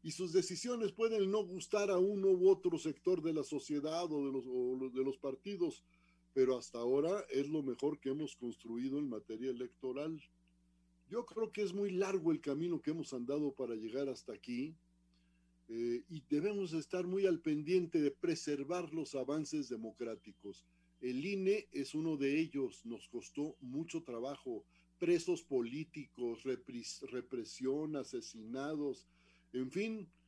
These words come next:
creo que es el momento, pues, de entender que las conquistas ciudadanas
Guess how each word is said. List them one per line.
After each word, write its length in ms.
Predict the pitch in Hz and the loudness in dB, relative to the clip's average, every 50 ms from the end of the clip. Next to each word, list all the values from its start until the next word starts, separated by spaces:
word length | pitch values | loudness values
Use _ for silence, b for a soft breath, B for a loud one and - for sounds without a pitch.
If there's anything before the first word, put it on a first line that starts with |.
| b b b b b - | b b b b b 2
creo 280 | 160 165 190 190 185 | 6 8 8 8 6
que 340 | - 160 143 151 156 147 170 | 6 4 6 6 6 6 6
es 120 | 180 180 | 6 8
el 120 | 180 165 147 | 6 4 6
momento, 500 | 143 143 143 156 175 185 185 185 170 147 | 4 2 4 4 4 4 4 2 -2 -2
pues, 220 | 160 175 165 143 | 0 0 2 2
de 80 | 156 147 | 2 2
entender 640 | 143 123 - 143 139 135 139 156 165 175 185 190 180 | 2 2 2 2 2 2 4 6 6 6 6 4 2
que 140 | - 151 135 | 0 0 0
las 180 | 131 123 - | 0 -2 -2
conquistas 540 | - 131 123 117 - 170 170 165 - 185 143 | -4 -6 -6 -6 -6 -8 -8 -4 -4 -4 -2
ciudadanas 760 | - 147 135 127 127 127 139 156 160 170 180 196 185 - | -2 -2 0 0 0 0 0 0 0 0 0 0 -2 -4